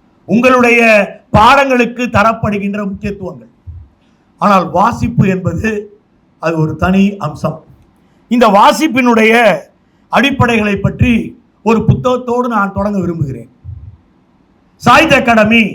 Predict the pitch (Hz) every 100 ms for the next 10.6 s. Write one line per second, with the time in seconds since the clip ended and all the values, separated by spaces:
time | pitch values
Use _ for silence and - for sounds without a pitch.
0 | - _ _ _ - 226 247 269 302 320
1 | 311 240 233 247 226 226 202 190 190 170
2 | 123 - - _ _ _ _ _ _ _
3 | _ _ _ _ 190 233 254 233 240 240
4 | 233 214 190 196 240 269 269 247 240 214
5 | 240 233 208 202 226 220 185 - _ -
6 | _ _ _ _ _ - 180 240 240 247
7 | 247 233 226 208 240 254 220 240 220 233
8 | 233 208 151 214 - - _ _ _ _
9 | _ - 185 262 208 254 247 240 226 220
10 | 220 233 247 240 185 -